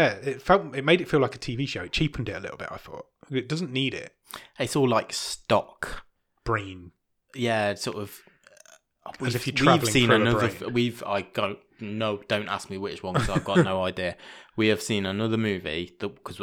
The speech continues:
Speaker 2: I feel like we've had this conversation before, where there's an opening se-, uh, credit sequence, and it's all, like, synapses firing, and
Speaker 1: Yes.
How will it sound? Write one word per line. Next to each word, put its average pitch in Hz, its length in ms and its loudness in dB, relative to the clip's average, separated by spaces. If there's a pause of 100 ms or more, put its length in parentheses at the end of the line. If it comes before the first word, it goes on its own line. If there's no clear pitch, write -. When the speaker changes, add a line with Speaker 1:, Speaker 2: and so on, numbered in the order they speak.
Speaker 2:
I 95 100 0
feel - 180 -6
like - 120 -4
we've 92 120 -6
had 98 140 -6
this - 120 -14
conversation 92 480 -10
before, 90 380 -4
where 90 200 -4
there's 90 220 -8
an 98 100 -4
opening 101 400 -2
se-, 98 280 -10
uh, 98 120 -4
credit 110 340 -2
sequence, 90 540 -10
and 92 100 -8
it's 87 140 -10
all, 95 120 -6
like, 92 220 -4
synapses - 920 -10
firing, 87 760 -4 (680)
and 87 160 -4
Speaker 1:
Yes. - 500 -8